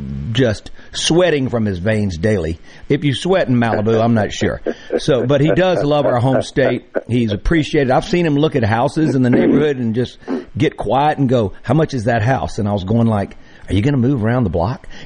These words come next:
Anyway, uh, he, he's been in the news a lot lady, lately, and I don't like to get into a situation where, uh, crossing the line on this show, I stay clear as much as possible. You guys know me, but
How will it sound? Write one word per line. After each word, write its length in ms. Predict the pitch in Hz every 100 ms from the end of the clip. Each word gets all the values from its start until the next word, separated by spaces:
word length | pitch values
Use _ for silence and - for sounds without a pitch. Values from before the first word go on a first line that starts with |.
| -
Anyway, 640 | 202 196 113 107 147 - - - - -
uh, 280 | 135 135 123 - - - - -
he, 160 | 170 - 185 180 170 185
he's 220 | 185 185
been 180 | 170 220
in 100 | 220
the 60 | 208
news 360 | 202 202 165
a 60 | 156
lot 300 | 143 135 123
lady, 360 | 123 120 127 -
lately, 400 | 135 131 127 143
and 100 | 131
I 120 | 139
don't 180 | 180 151
like 220 | 160 160
to 80 | -
get 200 | 131 143
into 280 | 156 147 143
a 60 | 131
situation 800 | - 131 139 120 127 - 123 120
where, 500 | 120 117 113 110 - - - - -
uh, 60 | 92
crossing 520 | - 131 147 - 156
the 60 | 139
line 280 | 127 127
on 140 | 127 127
this 140 | 131
show, 380 | - - 104 104
I 120 | 117
stay 320 | 123 - 127
clear 540 | 113 - 127 120 120 -
as 180 | 113 92 90 -
much 280 | 120 123 147
as 120 | 139
possible. 500 | - 117 117 117 110
You 100 | 110
guys 280 | 110 107 101
know 180 | 151 131
me, 120 | 113
but 420 | 143 165 101 -